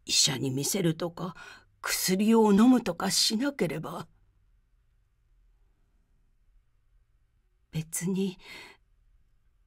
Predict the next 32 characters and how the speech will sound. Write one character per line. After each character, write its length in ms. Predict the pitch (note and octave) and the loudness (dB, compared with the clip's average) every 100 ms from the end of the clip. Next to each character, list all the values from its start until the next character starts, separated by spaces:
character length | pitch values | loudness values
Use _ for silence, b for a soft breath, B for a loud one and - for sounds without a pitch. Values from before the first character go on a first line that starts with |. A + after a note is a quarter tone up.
| _ | _
体 400 | - A#3 A#3+ B3 | -4 -2 0 0
が 140 | B3+ B3+ | 2 2
悪 260 | A#3+ C4+ | 2 0
い 100 | C#4+ | -2
わ 120 | A#3 | -2
け 140 | A3+ A#3+ | -2 -2
で 100 | A#3 | -2
は 120 | G#3 | -4
ご 160 | A3 A3 | -2 -4
ざ 160 | - | -4
い 40 | C4 | -4
ま 120 | B3+ | -4
せ 200 | B3+ C#4 | -6 -10
ん 60 | C4+ | -10
け 160 | A3+ | -10
れ 140 | G#3 - | -10 -10
ど、 280 | G#3+ A3 - B B B B B B B B _ _ _ - | -10 -14 -18 B B B B B B B B _ _ _ -6
何 240 | G3+ F#3 | -4 -2
で 100 | E3 | -2
す 140 | E3+ - | -2 -4
か、 240 | G#3 G3 B B B B _ - | -4 -6 B B B B _ -14
気 240 | - B3+ | -6 0
分 260 | A#3 A3+ G#3 | 4 4 4
が 380 | A3+ A#3 A#3 - _ | 2 0 -4 -12 _
重 480 | - C4+ C4+ D4+ D4+ | -4 0 0 0 -2
う 20 | |
ご 180 | - A#3+ | -4 -6
ざ 200 | C4 B3+ | -4 -4
い 40 | |
ま 120 | C4 C#4 | -4 -4
し 220 | - - | -8 -8
て。」 340 | G#3+ G#3 A3 | -10 -10 -14